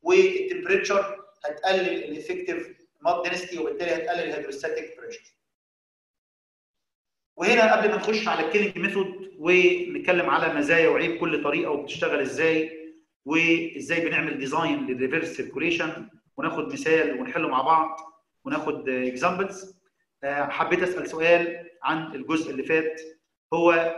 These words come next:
ايه المين ليميتيشن ان الضغط يرفع في الانولس؟ هل هو تيوبنج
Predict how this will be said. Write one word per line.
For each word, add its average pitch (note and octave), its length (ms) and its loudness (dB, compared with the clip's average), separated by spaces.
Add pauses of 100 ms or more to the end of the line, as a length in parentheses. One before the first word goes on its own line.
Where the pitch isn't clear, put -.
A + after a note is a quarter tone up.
(380)
ايه G#3 180 6
المين G3 220 2
ليميتيشن G3 540 0 (200)
ان C#3+ 120 -6
الضغط F3+ 400 0
يرفع D#3+ 460 0
في - 60 -10
الانولس؟ B2+ 720 -12 (300)
هل F#3 160 4
هو E3 520 2
تيوبنج E3 680 -4